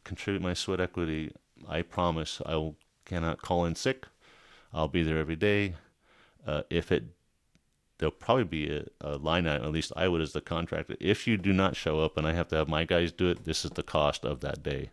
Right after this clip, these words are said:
Because they have to figure that into their costs on their front end paperwork, right? It's not only the work done, but the cleanup involved, et cetera. So this is a really, uh,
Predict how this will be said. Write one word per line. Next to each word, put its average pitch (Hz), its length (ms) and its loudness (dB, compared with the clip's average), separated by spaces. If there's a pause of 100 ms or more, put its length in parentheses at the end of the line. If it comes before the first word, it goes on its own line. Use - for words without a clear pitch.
(1400)
Because 110 300 2
they 147 140 2
have 170 160 4
to 113 80 2
figure 92 260 0
that 87 160 6
into 87 260 2
their 98 180 2
costs 71 440 0 (300)
on 73 100 -4
their 73 140 -2
front 85 280 0
end 82 320 0
paperwork, 78 520 -2
right? 82 240 -2 (920)
It's - 200 -6
not 98 100 4
only 92 120 4
the 82 80 2
work 98 260 2
done, 82 200 2
but 85 120 -4
the 85 80 -2
cleanup 87 500 0
involved, 80 560 2
et 64 100 -8
cetera. 85 380 -2
So 78 380 -4 (520)
this - 200 -6
is 120 160 -2
a - 20 -4
really, 113 400 0
uh, 82 300 2